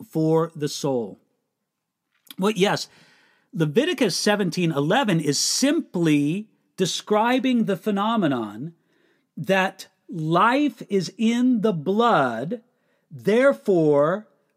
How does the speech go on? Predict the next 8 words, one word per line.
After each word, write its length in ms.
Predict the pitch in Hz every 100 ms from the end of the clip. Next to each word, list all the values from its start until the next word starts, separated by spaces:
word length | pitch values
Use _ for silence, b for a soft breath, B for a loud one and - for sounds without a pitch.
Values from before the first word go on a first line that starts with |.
| 139 113
God 560 | 185 226 233 208 135
gives 380 | 175 220 226 151
it 280 | 165 175 _
as 480 | 180 180 175 160 -
a, 440 | 180 165 156 151 147
um, 440 | 139 139 135 127 - _ -
sacred 720 | - - 240 254 247 269 202
thing. 340 | 269 277 294